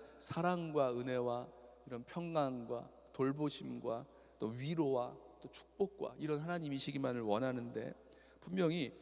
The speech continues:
사랑하기 때문에, 하나님 백성이기 때문에, 하나님의 자녀이기 때문에 그냥 놔두지 아니하시고 이렇게 때로는 징계하시고 또 돌이켜 올 때까지, 어, 돌이켜 주님께로 나아올 때까지, 겸손하게 될 때까지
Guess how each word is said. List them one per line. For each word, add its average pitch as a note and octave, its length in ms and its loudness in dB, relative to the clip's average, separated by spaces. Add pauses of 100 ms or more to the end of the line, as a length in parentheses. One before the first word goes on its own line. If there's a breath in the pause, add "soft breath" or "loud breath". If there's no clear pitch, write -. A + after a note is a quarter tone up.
(260 loud breath)
사랑하기 A3+ 680 2
때문에, E3 580 0 (200)
하나님 A3 400 0
백성이기 D#3+ 600 2
때문에, B2 420 -6 (260 soft breath)
하나님의 G3 540 2
자녀이기 C#3+ 520 0
때문에 C#3+ 500 -8 (140)
그냥 D3 400 2
놔두지 A2+ 440 0
아니하시고 G#2+ 760 -4 (460 loud breath)
이렇게 - 100 -8 (100)
때로는 C#3+ 580 4
징계하시고 B2 840 0 (220 loud breath)
또 D3+ 80 -8
돌이켜 E3 400 2
올 D3 140 4
때까지, C#3 640 0 (480 loud breath)
어, A#2 160 -4
돌이켜 D#3 400 2
주님께로 C#3 400 0
나아올 A2+ 540 4
때까지, A2+ 460 -6 (260 loud breath)
겸손하게 D#3 640 2
될 A#2 140 -2
때까지 C3 520 -6